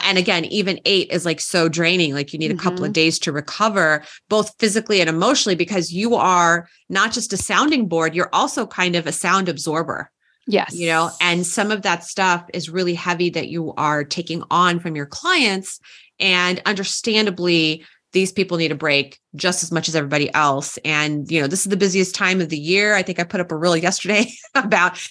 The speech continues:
Speaker 1: how busy Muslim mothers are during Christmas time.
Speaker 2: I'm thinking,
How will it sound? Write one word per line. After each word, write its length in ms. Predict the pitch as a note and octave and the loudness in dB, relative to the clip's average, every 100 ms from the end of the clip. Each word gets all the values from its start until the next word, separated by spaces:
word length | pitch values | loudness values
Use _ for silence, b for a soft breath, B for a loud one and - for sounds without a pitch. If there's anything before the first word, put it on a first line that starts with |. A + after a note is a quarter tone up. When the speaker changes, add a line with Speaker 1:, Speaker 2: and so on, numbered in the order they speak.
| - | -8
Speaker 1:
how 360 | C4+ C#4+ D4 | -2 2 2
busy 340 | A#3 D4 A#3+ A#3+ | 2 2 2 2
Muslim 340 | A#3+ A#3+ B3 | 0 -2 -2
mothers 360 | A3+ A3+ A3 G#3+ - | 0 2 0 -2 0
are 480 | G#3+ A#3+ C4+ E4+ F4+ b _ _ - | 2 2 2 0 -2 b _ _ -2
during 180 | A#3+ | -2
Christmas 320 | A3+ C4+ G3+ - | 0 0 0 0
time. 220 | D#3+ A3+ | 0 0
Speaker 2:
I'm 160 | A3 A#3 | -6 -4
thinking, 520 | B3+ A#3 A#3+ A3+ A3 | -2 0 2 2 -2